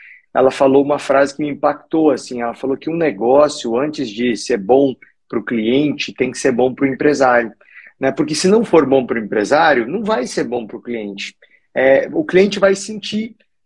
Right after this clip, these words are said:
né? E eu, e eu penso que os nossos negócios, eles têm que tá conectado com, primeiro, a nossa essência, o nosso propósito,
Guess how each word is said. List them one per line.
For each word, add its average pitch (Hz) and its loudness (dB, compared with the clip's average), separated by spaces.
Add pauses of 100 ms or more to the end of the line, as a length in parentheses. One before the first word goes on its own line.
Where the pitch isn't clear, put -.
né? 151 -6
E 160 -6
eu, 175 -2
e 160 -4
eu 165 -4
penso 196 -6
que 180 -4
os 151 -4
nossos 151 -4
negócios, 120 -2 (280)
eles 147 -2
têm 202 2
que - -12
tá 185 0
conectado 135 -2
com, 123 -6
primeiro, 127 0
a 107 -8
nossa 131 -2
essência, 160 -4
o 127 -2
nosso 135 0
propósito, 143 2